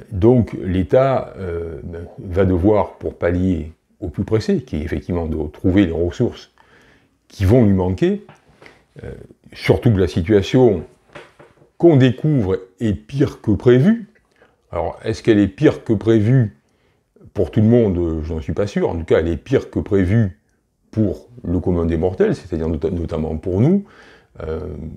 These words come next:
puisque nous ne disposions que des chiffres officiels. Euh, ben, les chiffres officiels, c'était, euh, donc un, un déficit attendu pour deux mille vingt-cinq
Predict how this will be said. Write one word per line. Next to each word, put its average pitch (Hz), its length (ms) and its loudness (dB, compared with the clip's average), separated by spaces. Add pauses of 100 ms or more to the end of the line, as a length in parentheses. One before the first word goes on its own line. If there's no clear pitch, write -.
(200)
puisque - 280 -4
nous 85 160 0
ne 87 60 2
disposions 98 600 0
que 85 120 -6
des 82 140 -2
chiffres - 280 -6
officiels. 113 600 0 (640)
Euh, - 100 -10 (240)
ben, 76 160 -2
les 76 100 -2
chiffres - 240 -6
officiels, 110 540 0
c'était, 101 560 0
euh, 71 240 -4 (340)
donc 85 340 -8
un, 76 240 -8
un - 20 -8
déficit 87 500 -4
attendu 80 320 -2
pour - 180 -6
deux 76 100 -6
mille 78 140 -2
vingt-cinq 92 480 -2